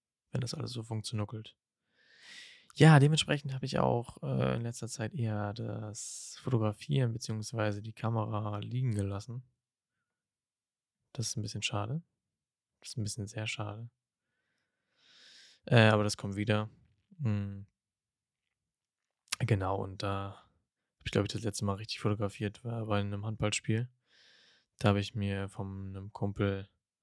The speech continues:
das siebzig zweihundert G-Master Blende zwei Punkt acht ausgeliehen. Ehrenmann, dass er mir das ausgeliehen hat, weil das Objektiv kostet zweitausendachthundert Euro. Ähm,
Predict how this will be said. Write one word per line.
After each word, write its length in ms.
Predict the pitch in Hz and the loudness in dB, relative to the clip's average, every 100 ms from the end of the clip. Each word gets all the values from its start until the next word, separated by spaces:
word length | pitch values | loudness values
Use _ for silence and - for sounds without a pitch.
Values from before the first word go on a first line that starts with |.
| _ _ _ _ _ _ _ _ _ _ _ | _ _ _ _ _ _ _ _ _ _ _
das 400 | - 110 - - - | -2 0 2 0 0
siebzig 640 | 127 131 - - 135 - | 0 0 0 2 2 2
zweihundert 1000 | - - 120 120 123 110 104 98 - - _ _ _ _ _ _ _ _ - | 0 6 6 6 2 2 -2 -4 -8 -10 _ _ _ _ _ _ _ _ 0
G-Master 840 | - 120 110 101 - - 101 101 | 6 6 8 4 2 0 -2 -4
Blende 340 | 101 101 101 | -4 -4 -2
zwei 220 | - - 104 | -4 -4 -4
Punkt 320 | 113 101 - | -6 -6 -6
acht 460 | 110 - - - _ _ _ _ _ _ _ _ | -6 -8 -18 -20 _ _ _ _ _ _ _ _
ausgeliehen. 760 | 175 107 - - 101 104 120 127 _ _ _ - | -2 0 0 -2 -2 -4 -8 -12 _ _ _ 4
Ehrenmann, 560 | 113 104 101 101 131 - _ _ _ _ - - - _ | 6 6 2 0 -4 -10 _ _ _ _ -20 -20 -20 _
dass 160 | - 104 | -4 2
er 80 | 104 | 2
mir 100 | 101 | 2
das 320 | 98 - - | -2 -4 -4
ausgeliehen 440 | 113 107 107 101 104 | -4 -2 0 0 -2
hat, 260 | 110 - _ | -6 -14 _
weil 240 | 131 104 95 | 2 2 4
das 140 | 98 | 0
Objektiv 400 | 101 101 - 98 | -6 -8 -8 -8
kostet 420 | - 101 - 98 | -4 -4 -2 -4
zweitausendachthundert 680 | - 104 98 98 98 98 98 | -2 0 0 0 -4 -8 -6
Euro. 280 | 101 101 113 - _ _ - _ _ _ - - - _ _ - | -4 -4 -6 -12 _ _ -20 _ _ _ -20 -20 -20 _ _ 4
Ähm, 520 | 110 101 98 101 | 6 8 4 -2